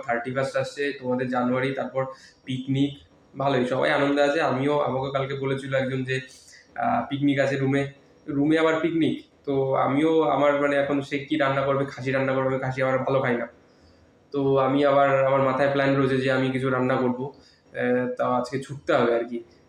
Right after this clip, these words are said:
তার কিছু ক্লিপস তো আমি দেবো নিশ্চয়ই, দেখা যাক। ইংলিশে এটাকে বলে স্কাম, মানে ইমপিউরিটি,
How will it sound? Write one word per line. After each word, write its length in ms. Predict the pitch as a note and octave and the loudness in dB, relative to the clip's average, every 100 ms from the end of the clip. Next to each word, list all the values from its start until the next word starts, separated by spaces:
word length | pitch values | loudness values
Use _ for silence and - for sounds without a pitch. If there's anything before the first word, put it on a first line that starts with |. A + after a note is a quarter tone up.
| - | -6
তার 180 | B2+ | -4
কিছু 200 | B2 C#3 | -4 -4
ক্লিপস 500 | D#3 D3+ D#3 D3+ - - _ - | -2 0 -2 -4 -12 -20 _ -2
তো 180 | E3+ D#3 | 0 2
আমি 120 | D#3 | 2
দেবো 240 | C3+ C#3 | 2 4
নিশ্চয়ই, 460 | C3+ B2 - B2 - - _ _ - | 2 0 -2 -2 -4 -12 _ _ -10
দেখা 260 | B2+ B2 C3 | -4 -2 0
যাক। 140 | C#3 - - _ _ _ _ _ _ - - _ _ - - - - | 0 -2 -10 _ _ _ _ _ _ -20 -20 _ _ -20 -20 -8 2
ইংলিশে 460 | D3 E3+ F#3 A#3 | 4 4 4 2
এটাকে 260 | F#3 F3 F#3 | 4 4 4
বলে 260 | D#3+ E3+ | 4 4
স্কাম, 540 | G#3 - C#3 B2 C3+ C3+ - _ _ _ _ - - - | 2 0 0 2 0 -6 -16 _ _ _ _ -20 -12 -2
মানে 180 | C#3+ D3+ | 0 0
ইমপিউরিটি, 680 | D#3+ E3+ E3+ E3+ C#3 C3 A#2+ | 0 0 2 2 2 0 -2